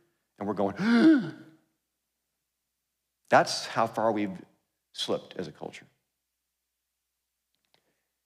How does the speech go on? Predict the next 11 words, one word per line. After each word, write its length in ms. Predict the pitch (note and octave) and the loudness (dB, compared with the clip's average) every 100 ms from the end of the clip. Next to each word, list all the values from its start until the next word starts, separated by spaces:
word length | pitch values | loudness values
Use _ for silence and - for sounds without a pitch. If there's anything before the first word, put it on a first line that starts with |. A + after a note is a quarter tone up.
| - | -6
If 160 | A2+ A2+ | -6 -2
you're 120 | A#2+ | 2
not 260 | C#3 D#3+ | 2 2
married, 400 | B2 G#2 G#2 G2 G2+ | -2 -2 -4 -6 -10
please 320 | - B2+ B2 | -8 -4 -4
don't 300 | F#2+ A2+ A2 - | -4 -4 -4 -4
act 320 | G2 E2 - - F2+ | -6 -6 -10 -20 -16
married. 300 | F2 C#2+ C2 _ _ _ _ _ _ _ _ _ _ _ _ _ _ _ _ _ _ _ _ _ _ _ _ - | -16 -16 -20 _ _ _ _ _ _ _ _ _ _ _ _ _ _ _ _ _ _ _ _ _ _ _ _ -4
You'll 180 | A2+ - | -4 0
honor 300 | A2+ C3 C#3 | 2 2 2
marriage 460 | B2 A2+ G2+ E2+ | 0 0 -2 -6